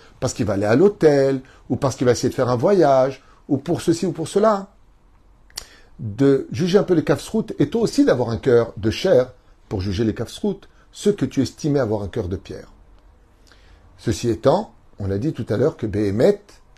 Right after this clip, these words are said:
de plus en plus, nous avons un manque d'empathie de façon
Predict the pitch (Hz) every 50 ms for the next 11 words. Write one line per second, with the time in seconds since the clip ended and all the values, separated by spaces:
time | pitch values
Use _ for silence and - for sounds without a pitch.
0 | _ _ _ - _ _ - _ _ _ _ _ - 101 92 90 107 113 110 -
1 | 202 202 160 151 123 - - 190 202 - - 143 127 117 107 113 110 151 180 147
2 | 110 107 107 120 143 170 165 - - - - 95 87 95 135 151 - - 110 90
3 | - - 202 202 151 113 - 101 90 - - 151 -